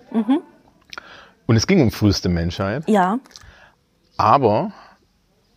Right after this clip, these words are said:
Speaker 2: eigentlich so, so viel müssen wir gar nicht erzählen, weil wir haben, wir waren vor Ort und wir haben, ähm, eine wirklich absolut tolle Führung bekommen.
Speaker 1: Genau, der Chef dort ist nämlich Enrico Brühl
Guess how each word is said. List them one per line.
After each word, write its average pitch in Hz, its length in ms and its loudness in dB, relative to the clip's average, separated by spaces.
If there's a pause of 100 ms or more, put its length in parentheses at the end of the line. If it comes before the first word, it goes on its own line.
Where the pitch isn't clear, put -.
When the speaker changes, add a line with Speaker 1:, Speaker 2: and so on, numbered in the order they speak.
(720)
Speaker 2:
eigentlich 127 460 0
so, - 160 -8
so - 160 0
viel 131 140 2
müssen 123 260 0
wir 110 80 0
gar 104 160 0
nicht 117 160 -4
erzählen, 92 460 -2
weil 90 220 -2
wir 92 120 -4
haben, 95 640 -6
wir 98 180 -2
waren 104 180 2
vor 110 240 0
Ort 127 280 0
und 101 360 -4
wir 98 180 -2
haben, 107 400 0 (800)
ähm, 104 460 0 (300)
eine 107 460 0 (200)
wirklich 131 600 -2 (1000)
absolut 135 840 -2 (240)
tolle 139 320 0
Führung 139 440 -2
bekommen. 98 480 -8 (200)
Speaker 1:
Genau, 202 480 4
der 190 160 2
Chef - 380 -2
dort 190 320 2
ist - 120 -8
nämlich 208 300 0
Enrico 220 500 -2
Brühl 196 640 0